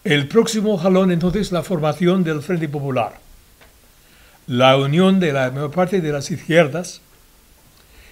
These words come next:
que fue una especie de pacto de, del diablo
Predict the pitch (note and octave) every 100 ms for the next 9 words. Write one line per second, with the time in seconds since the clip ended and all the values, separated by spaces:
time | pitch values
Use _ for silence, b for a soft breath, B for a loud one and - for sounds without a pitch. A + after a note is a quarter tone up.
0 | b - D#3 A3+ G3+ G3 G3 F3 - G3+
1 | G3 - G3 E3 D3 C#3 C#3 C#3 C3 F3
2 | G3+ C#3 B2